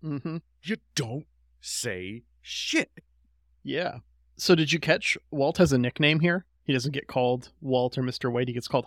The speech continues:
Speaker 1: Heisenberg.
Speaker 2: Yes.
Speaker 1: Do you know Heis-, like, the famous Heisenberg? I didn't check if this is what he was named for, but I have to assume it's for the quantum physicist.
Speaker 2: That
Speaker 1: And
Speaker 2: the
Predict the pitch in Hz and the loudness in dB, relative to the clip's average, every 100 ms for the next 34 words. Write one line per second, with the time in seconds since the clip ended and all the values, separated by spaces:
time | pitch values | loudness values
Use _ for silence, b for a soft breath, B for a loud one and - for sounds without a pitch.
0 | - 117 123 139 151 160 170 - 131 143 | -4 -4 -2 -2 -2 -4 -6 -12 -8 -8
1 | - - - - _ _ _ 139 131 151 | -8 -12 -12 -14 _ _ _ -8 -4 -2
2 | 151 139 131 127 135 139 139 _ _ _ | -2 -2 -2 -2 0 -2 -6 _ _ _
3 | _ _ - 127 127 - - 143 135 - | _ _ -2 -2 -2 -6 -6 -2 0 -2
4 | 135 139 127 135 143 143 160 165 180 - | -2 0 0 0 4 4 4 2 0 4
5 | 160 214 180 - 143 - 120 135 - 139 | 6 6 2 2 2 2 0 2 2 2
6 | 139 123 135 117 - 101 110 - 151 156 | 2 2 0 -2 -4 -8 -6 -4 0 0
7 | 170 _ _ _ _ _ 143 139 156 - | -2 _ _ _ _ _ 2 6 6 8
8 | 151 - - - 170 165 151 139 - 127 | 4 4 0 0 4 4 4 2 -2 -4
9 | - - 131 123 - - 131 123 131 123 | -4 -2 -2 -2 -6 0 0 0 -4 -6
10 | - 113 135 - 156 - - - _ _ | -6 -6 -4 -2 -4 -6 -14 -20 _ _
11 | _ _ _ _ _ _ - 139 135 | _ _ _ _ _ _ 0 2 2